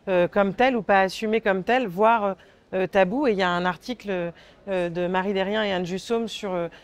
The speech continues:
euh, les silences autour de la punition dans, euh, les couvents et les hôpitaux psychiatriques et la manière dont, euh, il faut faire silence autour de, euh, ces phénomènes, mais où aussi le, le, le, par scandale,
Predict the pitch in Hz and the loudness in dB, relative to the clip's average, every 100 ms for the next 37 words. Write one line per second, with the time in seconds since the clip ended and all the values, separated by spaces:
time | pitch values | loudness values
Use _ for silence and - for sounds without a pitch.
0 | - _ 185 175 180 - 240 233 247 - | -20 _ -4 -2 -2 -4 -2 0 0 -4
1 | 208 214 190 185 180 202 196 - 220 220 | -6 -4 -2 -2 -2 -6 -8 -8 -8 -6
2 | 180 170 165 165 _ _ 180 175 170 175 | -6 -6 -8 -10 _ _ -6 -4 -4 -6
3 | 214 202 220 220 190 175 165 165 156 190 | -6 -2 0 0 0 0 -2 -2 -2 -4
4 | 190 233 - 208 214 190 - 294 - - | -2 -2 -2 -4 0 0 0 -8 -10 -20
5 | - - 196 190 190 208 233 254 202 214 | -14 -2 2 4 4 2 2 0 -2 -4
6 | 202 190 175 _ _ 190 180 190 147 269 | -4 -8 -8 _ _ -4 -2 -4 -2 0
7 | 269 247 214 - 220 220 - 208 190 220 | 0 0 -2 -2 -2 -2 -2 -6 -4 -4
8 | 202 175 175 170 - _ _ - 165 196 | -4 -4 -4 -4 -8 _ _ -4 -2 -2
9 | 208 190 208 277 277 226 208 - - - | 0 0 2 2 2 2 0 -4 -20 -8
10 | 208 208 196 208 - 285 262 214 190 180 | -4 0 2 2 0 -2 2 2 2 0
11 | 170 - _ - 180 170 170 160 156 180 | -2 -8 _ -6 -2 0 -2 -4 -6 -6
12 | 175 165 214 196 - 220 208 220 277 | -4 -2 0 0 0 2 4 4 4